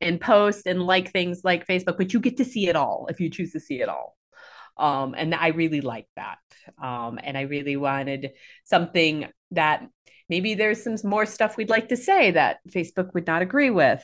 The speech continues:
or Instagram, or I never figured out how to use Instagram very well, folks. That's more my issue with <laughs> I G than anything else. Uh, but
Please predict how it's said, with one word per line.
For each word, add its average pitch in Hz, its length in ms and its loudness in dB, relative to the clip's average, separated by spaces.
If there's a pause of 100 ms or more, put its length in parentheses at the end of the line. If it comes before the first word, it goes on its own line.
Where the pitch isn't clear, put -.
or 139 640 -2 (840)
Instagram, 170 840 4
or 143 220 0 (200)
I 220 60 2
never 277 180 6
figured 143 280 2
out 113 120 2
how 127 120 0
to 110 80 -4
use 113 200 -6
Instagram 110 460 -10
very 110 160 -4
well, 110 160 -4
folks. - 320 -8
That's 113 340 -8
more 117 160 -6
my 110 180 -8
issue 113 280 -10
with 113 100 -10 (420)
<laughs> - 440 -8
I 226 140 6
G 269 360 4
than 240 240 4
anything 220 400 2
else. 175 340 4 (600)
Uh, 160 320 6 (100)
but 185 300 6